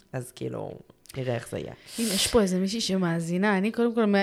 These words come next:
Speaker 2: עשיתי איזה שידוך.
Speaker 1: <laughs>
Speaker 2: מאז שהשידוך הצליח לי, אני אומרת, "רגע, אולי כל מה שאת עושה זה לא נכון, אולי צריכה לעסוק בשידוכים בכלל", כאילו. אז אם יש פה איזה מישהי שמכירה איזה מישהו, מה
Speaker 1: או.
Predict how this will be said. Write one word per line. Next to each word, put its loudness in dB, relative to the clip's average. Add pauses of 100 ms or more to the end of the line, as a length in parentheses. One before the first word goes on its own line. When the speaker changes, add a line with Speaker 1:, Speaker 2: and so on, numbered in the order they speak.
(260)
Speaker 2:
עשיתי 6
איזה 8
שידוך. 6
Speaker 1:
<laughs> -
Speaker 2:
מאז 6
שהשידוך 4
הצליח 6
לי, 6
אני 4
אומרת, 2
"רגע, 6
אולי 10
כל 6
מה 4
שאת 0
עושה 6
זה 4
לא 8
נכון, 8
אולי 10
צריכה 10
לעסוק 10
בשידוכים 4
בכלל", 6 (240)
כאילו. -8 (540)
אז 4
אם 4
יש 4
פה 4
איזה 6
מישהי 4
שמכירה 0
איזה 2
מישהו, 2
מה 2
Speaker 1:
או. 4